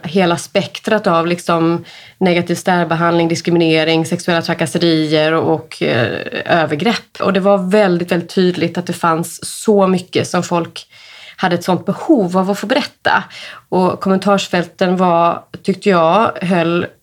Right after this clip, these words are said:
generellt en väldigt fin ton också. Det var, det är över sjuttontusen medlemmar i den här gruppen. Eh, så vi täckte ju in väldigt stor del av, eh, verksam-, yrkesverksamma läkare, pensionärer och läkarstudenter.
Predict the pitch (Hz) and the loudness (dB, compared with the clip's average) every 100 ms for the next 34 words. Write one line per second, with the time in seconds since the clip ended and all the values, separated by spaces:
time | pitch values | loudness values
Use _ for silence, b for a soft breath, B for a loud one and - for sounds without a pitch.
0 | - 196 - 190 220 202 202 185 175 - | -16 -6 -2 2 2 2 0 0 -2 -2
1 | 190 175 175 - 320 254 170 - - 180 | 2 2 0 0 2 4 2 -2 -2 -2
2 | 180 180 - - 175 190 185 175 - 196 | 0 0 0 -4 -2 2 2 0 -2 0
3 | 180 180 180 175 190 196 196 226 254 220 | 0 2 0 0 2 2 2 2 2 2
4 | 160 151 - - 180 B B B B B | 0 -4 -4 -2 -4 B B B B B
5 | - 180 175 170 - 202 214 196 254 254 | -2 -2 -2 -4 -2 -2 -2 2 4 6
6 | 233 214 185 175 175 - - - 202 190 | 6 4 2 0 -4 -12 -8 0 2 2
7 | 190 247 180 160 165 165 165 175 175 180 | 2 4 4 2 2 2 2 0 0 0
8 | 180 180 - _ 190 185 - 175 202 190 | 2 -2 -6 _ -2 -2 -2 -2 0 0
9 | 180 175 - 165 165 165 170 170 175 180 | -2 -2 0 2 2 0 -2 -2 0 0
10 | 175 160 165 180 196 196 180 185 170 165 | -2 0 2 0 0 -2 0 0 2 2
11 | 160 170 170 175 180 - - - 180 180 | 0 0 0 -2 -4 -4 -8 -4 0 0
12 | 180 175 202 202 - 143 196 | -2 -2 -2 0 0 0 0